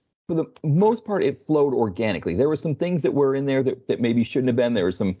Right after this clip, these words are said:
some fights between couples that maybe were a little contrived, but overall, I think it, it flowed enough that it worked, and, and this didn't flow enough to work.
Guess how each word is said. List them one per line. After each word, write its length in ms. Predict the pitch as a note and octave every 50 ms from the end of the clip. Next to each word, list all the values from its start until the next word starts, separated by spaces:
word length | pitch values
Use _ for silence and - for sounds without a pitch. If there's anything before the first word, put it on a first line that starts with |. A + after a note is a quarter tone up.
| - - _ _
some 180 | - - G#2 F#2
fights 300 | F2+ - B2 B2 B2+ B2
between 320 | - B2 G#2+ - A#2+ A2
couples 420 | G#2 - B2+ B2 - B2 A2+ G#2+ G2
that 120 | A2+ G#2
maybe 220 | G#2+ G#2+ G2+ G#2+ G2+
were 140 | F#2+ F#2+
a 40 | F#2+
little 220 | F2+ G2 G2+ G2+ F#2+
contrived, 720 | - - - - - - A2+ A#2 B2+ C#3 D3 D3 - -
but 220 | A#2 - - - _ _ _ _ _ _ _ _ _ -
overall, 800 | - E3 G#3+ F#3+ F#3+ F3+ E3+ D3+ C#3 C3+ B2+ A2+ A2+ G#2 - -
I 120 | - A#2+ A2+
think 380 | - - D3 C3+ - - - - _ _ _ _ _ _ _ _ _ _ _ _ _ -
it, 260 | A#2+ A2 - - _ _ _ _ _ _ _ _
it 160 | D3+ D3+ -
flowed 320 | - - F3+ G3 A3+ A3+
enough 520 | G3+ E3 C3+ B2+ C3 C#3+ C#3+ G#2 - - - _ _ B2
that 120 | B2+ A#2
it 120 | G#2+ - F2+
worked, 500 | G#2 G#2 G#2+ A#2 G2+ - - - - - -
and, 180 | B2+ A#2+ A#2 -
and 180 | B2 B2 C#3
this 140 | D#3+ D#3+ -
didn't 460 | B2+ A2 F#2 D3 D#3+ D#3+ D#3+ - - -
flow 220 | D3 C3+ B2+ A#2+
enough 320 | A2+ A2 G#2 F#2+ G#2 -
to 80 | - -
work. 520 | F#2 - F2+ F#2 F#2 - - - - -